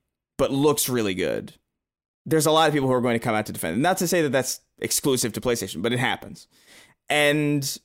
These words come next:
you also have people who are like, "Oh, what the fuck are these guys? Uh, pretentious, pretentious," you know, like, uh, th-, third person over the shoulder game over and over and over again, which again is not an invalid criticism either. Then you have Xbox, which is,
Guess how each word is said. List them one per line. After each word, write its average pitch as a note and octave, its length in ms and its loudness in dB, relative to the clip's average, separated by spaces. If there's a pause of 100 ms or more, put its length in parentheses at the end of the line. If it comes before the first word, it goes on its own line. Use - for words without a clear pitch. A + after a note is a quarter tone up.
you C3 180 0
also C3+ 180 2
have C#3 140 2
people D3 240 2
who C#3+ 60 2
are C#3+ 100 4
like, C#3 160 2
"Oh, C#3 220 4
what B2+ 80 0
the B2+ 60 -8
fuck C3 180 -2
are B2 40 2
these B2+ 200 -2
guys? A#2 320 2
Uh, B2+ 200 2
pretentious, A#2 480 -4
pretentious," A2+ 540 -2
you G2+ 80 -2
know, G2 180 0
like, G2+ 220 -2
uh, G2+ 400 2 (640)
th-, - 160 -18 (100)
third C3 200 2
person B2+ 260 0
over A#2+ 140 2
the A2 80 -2
shoulder A2+ 240 0
game A2+ 260 0
over A2+ 140 2
and A2+ 80 2
over A2 160 0
and G#2+ 80 0
over G2+ 160 0
again, D#2 280 -4
which A2+ 140 -4
again B2 260 -2
is G#2+ 160 -6
not G#2 220 0
an F#2+ 160 -4 (160)
invalid G2+ 380 -2
criticism G#2+ 420 -2
either. B2 180 0 (440)
Then G3 100 0
you G#3 60 4
have F3 80 2
Xbox, F#3+ 400 2
which D#3+ 120 -2
is, D3 140 -2